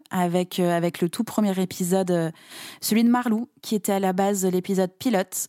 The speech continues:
euh, qui lorsque je l'ai entendu, euh,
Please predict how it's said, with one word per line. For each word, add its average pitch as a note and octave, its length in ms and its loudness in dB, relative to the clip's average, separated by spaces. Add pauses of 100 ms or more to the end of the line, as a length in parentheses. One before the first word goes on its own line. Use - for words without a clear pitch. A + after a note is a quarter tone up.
euh, E3 560 0 (540)
qui - 140 -2
lorsque G#3 320 0
je F3 520 2
l'ai E3+ 300 2
entendu, F3 520 0 (760)
euh, D#3 640 0